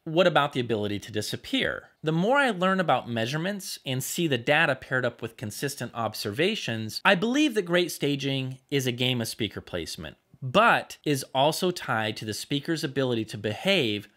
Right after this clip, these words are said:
off axis, meaning what we hear on axis is a mirror image of what is showering our eardrums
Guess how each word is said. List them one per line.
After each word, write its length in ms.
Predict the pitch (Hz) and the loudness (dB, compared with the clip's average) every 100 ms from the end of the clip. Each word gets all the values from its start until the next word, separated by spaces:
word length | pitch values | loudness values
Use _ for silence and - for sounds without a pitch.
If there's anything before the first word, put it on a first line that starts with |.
| _ _ - | _ _ -2
off 260 | 95 95 | -2 0
axis, 680 | 123 185 - - 50 - - | 0 0 -2 -10 -10 -12 -10
meaning 440 | - 160 170 147 135 - | -2 2 2 0 -4 0
what 260 | 147 196 | 2 4
we 80 | 233 | 2
hear 240 | 202 220 | -2 2
on 160 | 185 151 | 2 2
axis 560 | - 190 208 - 117 - | 2 0 0 -2 -4 -4
is 160 | 127 | -2
a 60 | 120 | 0
mirror 340 | 123 147 156 | 2 2 2
image 440 | 170 208 131 117 - | 0 0 0 0 -2
of 160 | 127 | -4
what 160 | 120 113 | 0 0
is 60 | 104 | -2
showering 480 | - 120 131 185 196 | -2 0 0 0 0
our 120 | 196 | -2
eardrums 720 | 151 160 139 117 92 98 110 | 0 0 0 -2 -2 -4 -6